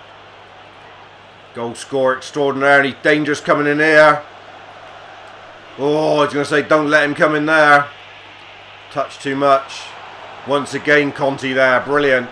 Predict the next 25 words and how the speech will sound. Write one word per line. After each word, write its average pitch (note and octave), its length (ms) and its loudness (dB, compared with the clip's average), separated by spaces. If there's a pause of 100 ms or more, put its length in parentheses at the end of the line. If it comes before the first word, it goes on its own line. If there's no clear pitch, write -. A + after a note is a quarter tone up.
(600)
And A2+ 120 -14
Titi, C3+ 460 -6
let's C3 180 -4
get C#3 220 -4
him C3+ 140 -4
one C3 160 -4
nil C3 180 -2
up, C3+ 180 0
boys. A2+ 500 -8 (4000)
That's C3+ 160 -8
a C#3 60 -8
great D3 320 0
ball. F3 480 8 (280)
Oh, B2 400 0
Tivey C3 400 -2
went C3 200 -4
too C#3+ 160 0
early. C3+ 420 4 (500)
Good C#3 160 -6
switch - 420 -4
between D3+ 320 -6
Tivey D3+ 380 -2
and D3 100 -4
Lukaku, D3+ 520 -4
though. D3 300 -2